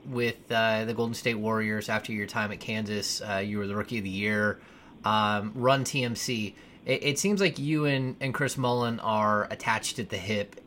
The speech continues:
at, in certain situations. Uh,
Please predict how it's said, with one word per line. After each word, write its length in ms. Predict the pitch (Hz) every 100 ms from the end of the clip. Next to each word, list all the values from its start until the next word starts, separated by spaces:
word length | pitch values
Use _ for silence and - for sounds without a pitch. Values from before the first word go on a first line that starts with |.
| -
at, 320 | 101 95 -
in 320 | 73 104 98
certain 520 | - 117 101 101 98 - - - -
situations. 840 | - - 139 - 123 113 104 104 104
Uh, 320 | 110 104 104